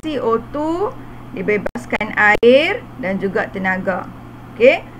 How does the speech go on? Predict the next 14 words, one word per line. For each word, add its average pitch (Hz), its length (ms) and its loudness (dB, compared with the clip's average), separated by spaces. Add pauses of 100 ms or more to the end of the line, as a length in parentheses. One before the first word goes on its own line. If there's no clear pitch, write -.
(220)
manakala 262 560 2
anabolisme, 254 1040 4
contoh 233 480 0
dia 262 160 4
adalah 208 320 0
fotosintesis. 240 1700 0
Sebabnya 254 720 0 (560)
untuk 247 400 -2
fotosintesis, 254 1200 2 (400)
glukosa 269 720 2
diperlukan, 233 960 0 (480)
oksigen 254 640 0
diperlukan. 226 800 -2 (1120)
Okey. 226 160 0